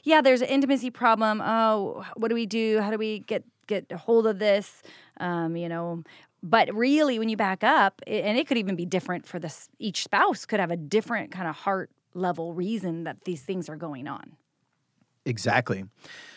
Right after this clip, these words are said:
Speaker 2: So I guess what we're saying here is recognize there are certain relationship indicators. There are certain indicators that signal to you. This is likely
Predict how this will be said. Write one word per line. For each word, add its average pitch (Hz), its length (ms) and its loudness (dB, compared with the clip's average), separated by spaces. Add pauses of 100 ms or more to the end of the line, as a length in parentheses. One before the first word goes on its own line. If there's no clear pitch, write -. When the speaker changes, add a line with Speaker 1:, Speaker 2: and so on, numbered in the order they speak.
Speaker 2:
So 127 640 4 (1000)
I 127 120 4
guess 123 300 2
what 131 140 0
we're 113 80 -4
saying 135 440 0
here 104 280 -2
is 101 260 -6
recognize 104 1040 -4
there 117 280 0
are 107 420 0 (300)
certain 131 800 0 (180)
relationship 113 1000 0 (100)
indicators. 123 960 -4 (420)
There 127 120 4
are 113 60 2
certain 165 320 2
indicators 131 560 2
that 110 200 -2 (120)
signal 151 480 2
to 147 160 2
you. 90 360 0 (220)
This 156 160 2
is 175 140 6
likely 120 760 4